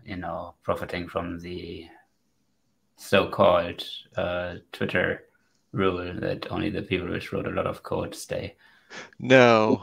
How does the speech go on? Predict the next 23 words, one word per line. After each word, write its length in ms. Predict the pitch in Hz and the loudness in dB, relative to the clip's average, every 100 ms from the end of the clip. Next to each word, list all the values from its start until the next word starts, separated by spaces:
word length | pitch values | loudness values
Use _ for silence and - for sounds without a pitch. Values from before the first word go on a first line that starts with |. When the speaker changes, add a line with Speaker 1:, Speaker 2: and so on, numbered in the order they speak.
| - | 0
Speaker 2:
uh, 440 | - 101 101 101 95 | 2 4 4 0 -2
I 140 | 104 | -2
think 200 | - 107 | -2 -2
I 120 | 95 | -2
would 100 | 98 | -2
generally 340 | 98 98 98 95 | -4 -6 -6 -8
would 140 | 95 | -8
have 80 | 92 | -8
been 180 | 98 92 | -10 -8
negative, 560 | 90 87 90 90 85 | -8 -6 -6 -6 -8
so 440 | - - 80 98 92 | -8 -8 -10 -12 -14
I 100 | 92 | -14
would 120 | 95 | -14
have 80 | 92 | -14
been 140 | - | -12
escorted 460 | - - - - 87 | -10 -10 -12 -14 -12
out, 380 | - 78 - - - | -10 -10 -12 -16 -18
I'm 80 | - | -20
pretty 200 | - - | -20 -12
sure. 400 | - - - - _ _ - - - _ _ | -12 -10 -12 -14 _ _ -20 -20 -20 _ _
Um, 460 | - 82 82 82 87 90 _ _ _ _ _ _ _ _ _ - - _ - - | -10 -8 -8 -12 -18 -20 _ _ _ _ _ _ _ _ _ -20 -20 _ -20 -16
uh, 300 | - - - 104 _ _ _ _ _ _ _ _ - | -14 -14 -16 -20 _ _ _ _ _ _ _ _ -20
uh, 140 | - | -20